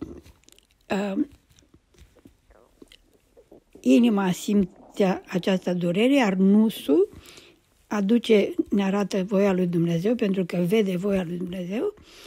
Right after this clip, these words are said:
și ne, um, îndrumă, ne luminează cum să ieșim de acolo. Dar prin desprinderea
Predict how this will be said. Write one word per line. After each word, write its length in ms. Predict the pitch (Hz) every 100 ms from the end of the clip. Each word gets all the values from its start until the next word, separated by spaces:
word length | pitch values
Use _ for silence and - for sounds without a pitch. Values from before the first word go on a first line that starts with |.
| -
și 460 | - - 254 285 - - - _ _
ne, 400 | 233 233 240 294 359
um, 360 | 208 311 247 240 - _ _ _ - _ - _ _ -
îndrumă, 640 | 196 220 294 339 208 170
ne 140 | 185 202
luminează 920 | 226 247 269 302 226 185 208 262 - _ _ _ - _ - _ _ - _ _ _ _ _ _ _ - _
cum 160 | 254 240
să 140 | 240
ieșim 360 | 220 - 202 202
de 100 | 185
acolo. 340 | - - 311
Dar 240 | 196 196 202
prin 360 | - 220 220 403 - - -
desprinderea 1000 | 208 208 202 - 285 285 196 175 170